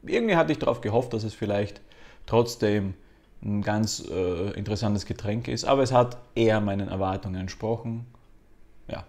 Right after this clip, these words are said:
viel zu süß, viel zu intensiv für mich persönlich, aber für all diejenigen, die es gern süß und intensiv mögen, vielleicht mal einen Versuch wert.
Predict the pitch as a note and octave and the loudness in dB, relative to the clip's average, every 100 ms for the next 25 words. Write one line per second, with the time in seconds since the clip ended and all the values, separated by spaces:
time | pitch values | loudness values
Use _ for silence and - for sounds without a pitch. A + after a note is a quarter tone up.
0 | - - E3 D3+ B2 A2 A2 G#2+ - C#3+ | -6 2 2 2 -2 2 2 0 2 2
1 | D3 C3 A2 G#2 F#2+ G#2 G#2 - - G#2 | 4 2 0 -2 -4 -4 -4 -8 -6 -6
2 | G#2 G2+ F#2+ G#2 G2+ G2+ G2+ - - - | -4 -6 -6 -4 -2 -4 -6 -10 -20 -20
3 | - - - G2+ G2 G2 G2 F#2+ - G#2 | -20 -18 2 4 6 6 6 4 2 0
4 | - F#2+ F#2+ A2 G#2+ G2 G2+ G2+ F#2+ - | 2 2 2 2 2 2 -2 -2 -4 -2
5 | F#2+ F#2+ F#2+ - G2 G2 F#2+ F#2 F#2 G2 | -2 -2 -6 -4 -4 -2 -4 -4 -6 -6
6 | F#2+ F#2+ G#2+ D3+ E3+ F3+ F#3+ A#2+ G2+ - | -6 -4 -4 -4 -6 -8 -4 -2 -2 -6
7 | - B2+ A2+ A#2 D3+ - G#2 G#2+ - - | -10 -4 -4 -4 -8 -6 -4 -4 -6 -14
8 | - - - A2+ G#2 G2 A2 F2+ E2+ - | -20 -20 -16 -8 -6 2 4 4 2 -8
9 | - | -16